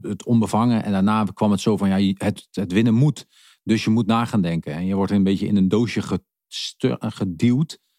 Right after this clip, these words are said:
Waar je dan ook niet meer uit kan. En waar het ook, eh, ja, minder, minder mooi wordt, vind ik.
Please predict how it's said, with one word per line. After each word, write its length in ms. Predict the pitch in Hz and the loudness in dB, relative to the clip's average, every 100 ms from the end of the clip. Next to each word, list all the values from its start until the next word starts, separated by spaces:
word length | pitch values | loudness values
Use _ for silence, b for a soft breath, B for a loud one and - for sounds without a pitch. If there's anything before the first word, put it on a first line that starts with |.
| _ _ _ | _ _ _
Waar 180 | - 101 | -4 0
je 60 | 110 | 0
dan 140 | 104 | 2
ook 120 | 113 110 | 0 0
niet 140 | 117 | 0
meer 140 | 107 | -2
uit 220 | 92 113 - | -2 -4 -2
kan. 300 | 131 120 - | -2 0 -2
En 460 | 107 104 101 - | 0 0 0 0
waar 220 | 98 101 | 0 0
het 120 | 98 104 | 0 -2
ook, 260 | 95 _ | -4 _
eh, 460 | 98 98 92 95 82 | -2 0 -2 -4 -6
ja, 240 | - 104 82 | -4 -4 0
minder, 420 | 98 110 101 101 | 2 2 0 0
minder 200 | 104 101 | 2 2
mooi 240 | 107 113 | 2 0
wordt, 220 | 85 90 - | 0 -4 -2
vind 200 | 95 90 | -2 0
ik. 280 | 113 101 | -2 -4